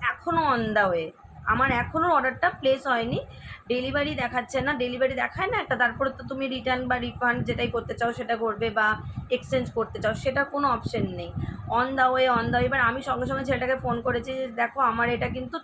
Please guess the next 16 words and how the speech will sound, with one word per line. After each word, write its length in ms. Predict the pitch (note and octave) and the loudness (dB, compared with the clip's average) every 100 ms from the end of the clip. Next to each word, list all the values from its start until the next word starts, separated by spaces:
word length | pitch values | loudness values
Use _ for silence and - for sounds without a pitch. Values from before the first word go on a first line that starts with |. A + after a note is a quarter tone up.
| - | -6
তুমি 460 | C4 C4+ C4 A#3+ G3+ | -4 -2 -2 -2 -2
ডেলিভারি 340 | A3+ A#3 B3+ C4 | 0 0 0 0
দিয়েছো, 280 | C4+ C#4 | -2 -2
আমার 180 | D4+ B3+ | 0 0
ডেলিভারি 340 | A#3+ A#3 A#3 B3 | 0 0 0 -2
এখনও 200 | B3+ B3+ | -2 -2
দেখাচ্ছে 420 | G#3+ A3 A3+ A3 | -4 -4 -4 -4
না 120 | G3+ | -6
কিন্তু।" 320 | G3 F#3 F#3 - - - | -6 -8 -10 -10 -6 0
বলছে, 200 | D4+ E4 | 2 2
"দেখিয়ে 320 | C#4 - C#4 A3+ | 2 0 0 0
যাবে, 220 | G3 F3+ | 0 0
একটু 300 | G#3+ - - | -6 -6 -2
পর 160 | E3+ | 0
দেখিয়ে 320 | G#3+ G3+ G#3 F#3 | 0 -2 -6 -10
দেবে।" 180 | - | -12